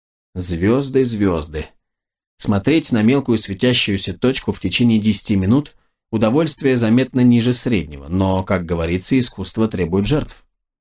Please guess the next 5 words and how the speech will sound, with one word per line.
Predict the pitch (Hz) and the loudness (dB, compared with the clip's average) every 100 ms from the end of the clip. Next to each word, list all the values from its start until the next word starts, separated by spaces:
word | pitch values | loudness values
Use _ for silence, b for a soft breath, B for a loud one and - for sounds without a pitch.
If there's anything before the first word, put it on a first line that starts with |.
| _ _ _ _ _ _ _ _ _ | _ _ _ _ _ _ _ _ _
Вы | - 90 135 | -8 -2 0
применили | 147 139 120 113 123 120 | 2 2 4 4 4 4
заклинание | 110 107 98 101 107 104 107 | 2 0 0 2 2 2 0
«Звездопад». | 101 104 98 101 - 85 - _ _ _ _ _ _ | 0 0 0 0 -2 -8 -10 _ _ _ _ _ _
Эпицентр – | 104 104 107 - 110 113 127 | -2 -2 0 0 2 0 -4